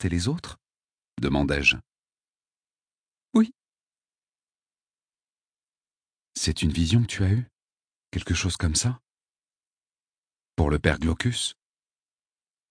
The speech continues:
Pas vraiment une vision, » me dit-elle d'une voix faible. « Plutôt un souvenir du futur.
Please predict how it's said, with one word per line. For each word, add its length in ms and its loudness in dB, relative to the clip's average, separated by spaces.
Pas 140 -4
vraiment 340 4
une 80 10
vision, » 560 0
me 80 6
dit-elle 340 2
d'une 160 4
voix 160 0
faible. « 400 -4
Plutôt 400 4
un 100 -4
souvenir 440 2
du 100 -4
futur. 580 -10